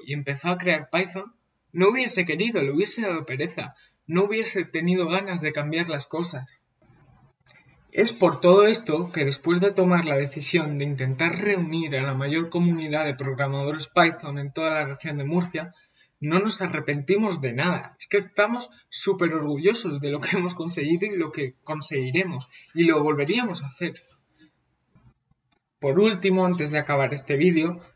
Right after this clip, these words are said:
me gustaría informaros de que en Python Murcia estamos buscando colaboradores y que estamos encantados de que nos contactéis, bien sea por Twitter,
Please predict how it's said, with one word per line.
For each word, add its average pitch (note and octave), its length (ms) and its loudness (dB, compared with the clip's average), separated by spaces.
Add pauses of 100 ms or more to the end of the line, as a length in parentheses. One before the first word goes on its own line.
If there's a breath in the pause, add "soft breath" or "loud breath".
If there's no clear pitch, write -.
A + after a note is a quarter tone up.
(100)
me C3+ 100 -4
gustaría D3 440 0
informaros F3 800 0
de C#3+ 140 0
que C#3+ 80 -6
en C3 140 -2
Python E3 340 -2
Murcia F3+ 320 0
estamos D3+ 380 -6
buscando D#3+ 600 -6
colaboradores C3+ 1000 -2 (540)
y F3+ 140 2
que E3 100 2
estamos G#3 500 -2
encantados F3+ 840 -4
de E3+ 100 -2
que E3 80 -6
nos D#3 180 -8
contactéis, C#3+ 840 -6
bien E3+ 180 0
sea E3 260 0
por C#3 160 -10
Twitter, G3 400 0